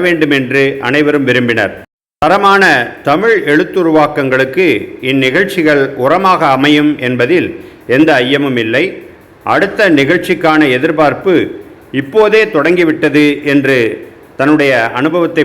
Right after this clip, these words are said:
பற்றி மலேசியாவைச் சேர்ந்த திரு முத்து நெடுமாறன் அவர்கள் தமது அனுபவத்தை முகநூலில் பதிவிட்டுள்ளார். அந்த நிகழ்ச்சியில் எடுக்கப்பட்ட புகைப்படங்களின் தொகுப்பைத்தான்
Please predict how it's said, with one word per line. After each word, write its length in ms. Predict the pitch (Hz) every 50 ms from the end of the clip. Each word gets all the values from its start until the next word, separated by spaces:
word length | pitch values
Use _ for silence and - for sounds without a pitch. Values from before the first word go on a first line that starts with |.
| - -
பற்றி 280 | 135 131 135 151 170 170 123 95 - - - - - - - - - - 117
மலேசியாவைச் 640 | 131 151 185 180 180 185 185 170 160 156 143 - -
சேர்ந்த 260 | 143 131 123 123 143 151 170 170 156 - - - - -
திரு 220 | 143 151 147 147 135 123 113 101 113
முத்து 240 | 120 117 - - 190 175
நெடுமாறன் 500 | 156 147 139 143 147 147 143 135 135 127 120
அவர்கள் 340 | 117 120 117 104 135 160 180 175 - - - - - _ _ _ _ _ _ _
தமது 420 | - - 147 151 160 170 160 156 147 135 127 127 131 135
அனுபவத்தை 520 | 151 165 165 175 160 147 - - 165 185 185 143 113 - - - 131 139
முகநூலில் 540 | - 151 190 185 180 170 160 151 147 143 - -
பதிவிட்டுள்ளார். 800 | 131 131 139 143 139 127 - 123 120 120 123 143 160 196 175 - - - - _ _ _ _ _ - - 135
அந்த 160 | 156 165 165 160 151 139 131 120 135
நிகழ்ச்சியில் 500 | 147 156 180 - - 185 185 175 151 147 139
எடுக்கப்பட்ட 540 | 143 151 151 160 156 - 147 135 - - 151 151 156 156 147 - - - - -
புகைப்படங்களின் 880 | 139 139 156 180 185 - 170 160 156 147 143 139 135 131 131 123 117 113 - -
தொகுப்பைத்தான் 680 | 135 135 143 147 139 151 143 135 131 131 135 143 151